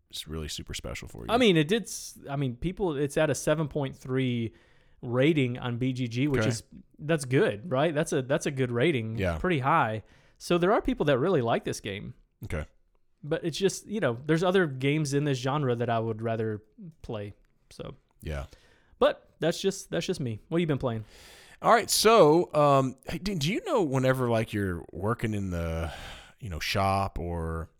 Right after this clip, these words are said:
Speaker 1: y-, you know, you've changed your oil, that would be something simple, but y-, your hands get really dirty. And
Speaker 2: Okay.
Speaker 1: you're just like, "I can't get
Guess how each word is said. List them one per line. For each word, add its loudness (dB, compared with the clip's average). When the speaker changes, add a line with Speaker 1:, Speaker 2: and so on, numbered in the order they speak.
Speaker 1:
y-, -18
you -10
know, -6
you've -10
changed -2
your -2
oil, 0
that 4
would 4
be -2
something -4
simple, -6
but 2
y-, -10
your 4
hands 0
get 0
really 0
dirty. -8
And 2
Speaker 2:
Okay. 6
Speaker 1:
you're 4
just 2
like, 2
"I 0
can't -4
get -4